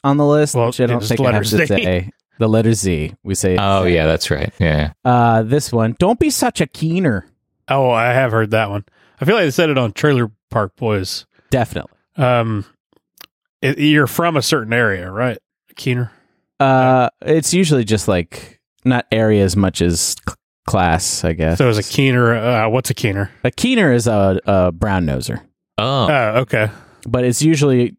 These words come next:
Speaker 1: it's used by, like, i-, um, not French Canadians.
Speaker 2: French Canadians don't say that?
Speaker 1: Yeah.
Speaker 2: Okay.
Speaker 3: So is that because they're a higher class and they don't use slang?
Speaker 1: Different,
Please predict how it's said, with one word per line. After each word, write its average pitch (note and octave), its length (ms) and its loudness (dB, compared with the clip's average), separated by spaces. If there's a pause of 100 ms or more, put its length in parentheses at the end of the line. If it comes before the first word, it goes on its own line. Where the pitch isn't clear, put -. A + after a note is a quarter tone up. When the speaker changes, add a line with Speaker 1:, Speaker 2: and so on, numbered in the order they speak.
Speaker 1:
it's B2 180 0
used C#3 340 2
by, G#2+ 280 2
like, F#2 440 -2
i-, - 60 -10 (180)
um, E2+ 560 -4 (580)
not B2+ 280 -2
French G2+ 320 -4
Canadians. - 520 -14 (640)
Speaker 2:
French C3+ 240 0
Canadians B2+ 320 0
don't A#2 240 0
say B2 200 0
that? B2+ 280 0
Speaker 1:
Yeah. D#2+ 320 -6
Speaker 2:
Okay. G#2 340 -2 (480)
Speaker 3:
So F#2+ 360 0 (280)
is G2+ 160 0
that F#2+ 160 0
because F2+ 320 -2
they're E2+ 140 2
a D#2+ 40 0
higher F2 240 -4
class F#2+ 460 -2
and D#2+ 120 -2
they D#2+ 100 0
don't D#2+ 180 0
use E2 160 -2
slang? G2 320 -4
Speaker 1:
Different, C3 360 0